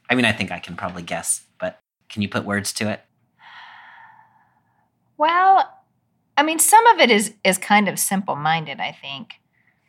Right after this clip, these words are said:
Speaker 2: But this,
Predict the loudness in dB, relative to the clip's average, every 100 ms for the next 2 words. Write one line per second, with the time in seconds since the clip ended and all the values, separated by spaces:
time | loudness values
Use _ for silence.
0 | _ _ _ _ 4 4 2 _ _ _
1 | _ _ _ _ _ _ _ -6 0 2
2 | 0